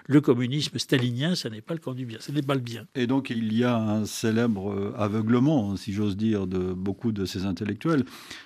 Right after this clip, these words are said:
Speaker 2: Dans votre livre, vous citez, euh, une, euh, Annie Kriegel, euh, qui, qui était, euh, communiste et qui disait ceci. Dans son livre, Ce que j'ai cru comprendre, publié en mille neuf cent quatre-vingt-onze, «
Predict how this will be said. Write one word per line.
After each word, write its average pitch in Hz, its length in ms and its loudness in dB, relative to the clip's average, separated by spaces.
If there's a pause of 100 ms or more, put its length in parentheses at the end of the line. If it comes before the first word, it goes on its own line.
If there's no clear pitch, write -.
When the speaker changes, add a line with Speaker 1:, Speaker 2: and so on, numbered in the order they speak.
(100)
Speaker 2:
Dans 107 100 -2
votre 110 240 0
livre, 123 200 0
vous 104 100 -4
citez, 107 340 -2
euh, 95 600 -2
une, 98 160 0 (160)
euh, 110 440 -6
Annie 117 200 0
Kriegel, 120 560 0
euh, 98 840 -4
qui, 92 360 -10
qui - 180 -10
était, 98 260 -6
euh, 101 280 -4
communiste 107 500 -4
et 90 60 -2
qui 107 100 -10
disait 98 240 -2
ceci. 151 380 -2 (500)
Dans 107 320 2
son 104 160 -2
livre, 117 220 4
Ce - 120 -4
que 98 140 -4
j'ai 95 140 -2
cru 101 160 -6
comprendre, 104 580 -2
publié 104 400 0
en 110 80 2
mille 104 140 2
neuf 101 140 -2
cent 104 100 -4
quatre-vingt-onze, « 104 720 -2